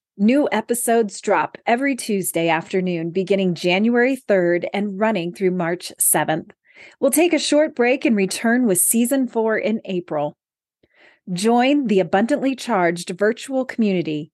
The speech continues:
If you would like subscription information, email us at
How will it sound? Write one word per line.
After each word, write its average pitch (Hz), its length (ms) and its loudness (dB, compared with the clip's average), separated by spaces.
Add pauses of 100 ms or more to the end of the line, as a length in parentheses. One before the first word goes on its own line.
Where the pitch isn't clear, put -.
(500)
If 185 120 -2
you 202 120 2
would 185 180 2
like 196 320 2
subscription 196 720 -2
information, 165 720 -2 (300)
email 220 420 4
us 151 420 2
at 190 420 -2